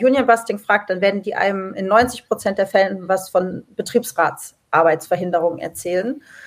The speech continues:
Mm, ich würde aber sagen, und, ähm, das muss man, glaub ich, dann auch immer nachweisen, dass es mittlerweile aber auch, ähm,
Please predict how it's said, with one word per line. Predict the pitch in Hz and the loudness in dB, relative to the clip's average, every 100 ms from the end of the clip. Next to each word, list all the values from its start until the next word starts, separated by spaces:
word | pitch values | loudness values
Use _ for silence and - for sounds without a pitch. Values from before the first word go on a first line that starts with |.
| - - _ _ _ | -20 -20 _ _ _
Mm, | 226 226 226 226 226 226 214 - - - _ | 4 4 4 0 -2 -4 -8 -14 -20 -20 _
ich | - 302 - - | -4 -4 -4 2
würde | 285 269 | 4 4
aber | 247 240 | 4 4
sagen, | 240 220 226 247 240 127 - | 4 2 2 -2 -8 -10 -10
und, | - 196 202 196 | -6 -6 -6 -4
ähm, | 214 202 202 196 202 190 _ _ _ _ _ _ _ _ | -2 0 -2 -10 -12 -16 _ _ _ _ _ _ _ _
das | - 208 220 | 0 0 2
muss | 233 254 | 2 2
man, | 254 | 2
glaub | 226 202 | 2 0
ich, | 220 | 0
dann | 214 | 0
auch | 208 | 0
immer | 214 208 190 | -2 -2 -2
nachweisen, | 185 240 254 240 240 233 240 233 - - _ - | 0 0 2 2 2 -2 -6 -8 -14 -20 _ 0
dass | 208 208 | 2 2
es | - - | -6 -6
mittlerweile | 226 226 202 196 208 220 | -4 -2 2 2 2 0
aber | 202 208 196 - | 0 0 -2 0
auch, | 190 190 185 - | 0 -2 -6 -4
ähm, | 190 185 185 180 180 | -4 -4 -8 -10 -12